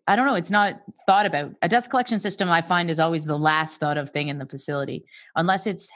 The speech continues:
helping create production for whatever reason. 'Cause a dust collection system, in most cases, is just an added cost or a necessity that's required in a facility. So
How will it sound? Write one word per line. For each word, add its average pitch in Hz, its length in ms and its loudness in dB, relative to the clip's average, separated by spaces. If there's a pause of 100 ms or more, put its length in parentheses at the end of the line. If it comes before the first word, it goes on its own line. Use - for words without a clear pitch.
helping 165 600 0 (280)
create 165 460 0 (260)
production 139 560 -4
for 139 400 -6 (560)
whatever 156 380 -2
reason. 156 320 -4 (400)
'Cause 175 120 -2
a 180 60 -2
dust 196 240 2
collection 202 280 0
system, 170 280 -4
in 170 100 0
most 202 200 -2
cases, 165 320 -2
is 147 140 -6
just 165 240 -4
an 151 120 -8
added 156 300 -2
cost 151 440 0
or 147 60 -6
a 143 40 -6
necessity 147 680 -2
that's 143 240 -8 (240)
required 156 680 -2 (280)
in 165 140 -4
a 147 60 -4
facility. 165 560 -4 (560)
So 190 440 0